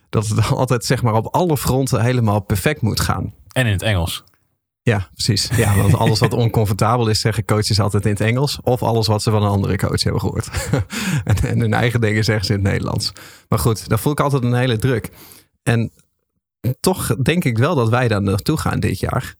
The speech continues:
Speaker 1: Door het, het beste jaar ooit. Maar niet zozeer, denk ik, door, ehm, heel veel te gaan toevoegen aan de business.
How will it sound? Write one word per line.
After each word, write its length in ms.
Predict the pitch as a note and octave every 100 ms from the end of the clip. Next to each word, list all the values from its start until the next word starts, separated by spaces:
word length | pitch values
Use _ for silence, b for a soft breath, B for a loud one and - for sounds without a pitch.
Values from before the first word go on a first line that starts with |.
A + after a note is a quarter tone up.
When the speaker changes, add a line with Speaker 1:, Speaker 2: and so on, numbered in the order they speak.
| _
Speaker 1:
Door 260 | - A2 G2+
het, 120 | G2
het 240 | - A2 G2
beste 340 | G#2+ - -
jaar 240 | F2 F2+ G2+
ooit. 360 | G2+ A#2+ C#3+
Maar 120 | A2+
niet 200 | A2+ F3
zozeer, 420 | - C3+ - G#2+ G#2
denk 220 | G#2+ G2+
ik, 160 | G#2
door, 340 | G2+ G2+ G2+ G2
ehm, 380 | F#2+ F#2 F#2 F#2+ - _ _ _ _ _ _ - - B B _ _
heel 240 | G#2 B2+ D3+
veel 140 | B2+
te 120 | A2+
gaan 200 | G2 G2
toevoegen 520 | - G3+ - A2 - G#2
aan 120 | F#2+
de 80 | F#2+
business. 560 | G2 - - - -